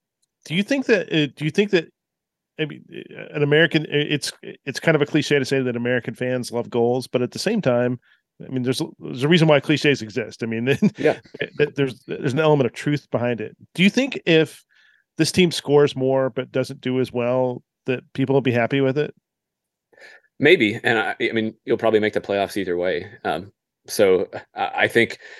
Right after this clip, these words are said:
Speaker 2: there's an element where it, the past couple years, it's been about, okay, we can be competitive, and as long as we squeak into the playoffs, anybody can go on a run. And so I think maybe that, that'll still exist. And I think maybe that even kinda gives,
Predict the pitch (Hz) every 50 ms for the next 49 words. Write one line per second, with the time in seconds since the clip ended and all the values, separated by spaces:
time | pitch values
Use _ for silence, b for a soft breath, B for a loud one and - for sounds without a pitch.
0 | B B B B B _ _ _ _ _ _ _ _ _ _ _ _ _ _ _
1 | _ _ _ 127 117 127 127 127 117 127 117 101 113 120 120 117 110 - _ -
2 | 107 110 104 104 101 107 107 - _ _ - 104 - - _ - 95 87 _ -
3 | 95 - 104 104 - - - - - 110 95 104 98 95 98 92 90 107 101 90
4 | - - 95 92 85 90 85 80 - 90 - 101 90 87 98 90 - 98 98 92
5 | - - 107 107 98 - 101 - - 95 95 92 98 95 90 95 95 98 - 98
6 | 98 95 95 87 98 95 92 - - 101 95 - 95 - - 87 - - 95 90
7 | 87 92 82 - - - - _ - 71 95 90 87 87 90 90 101 90 85 78
8 | 82 82 73 73 78 76 76 - - - 92 98 - 110 98 101 98 - 101 82
9 | 101 101 101 98 95 87 90 - _ - 101 92 92 90 - - 101 92 90 87
10 | 82 - 85 85 - - 92 87 85 87 87 - 92 87 - - _ _ _ _
11 | _ - - - 95 90 90 87 82 85 82 80 92 87 - - 80 82 82 92
12 | 64 82 87 - -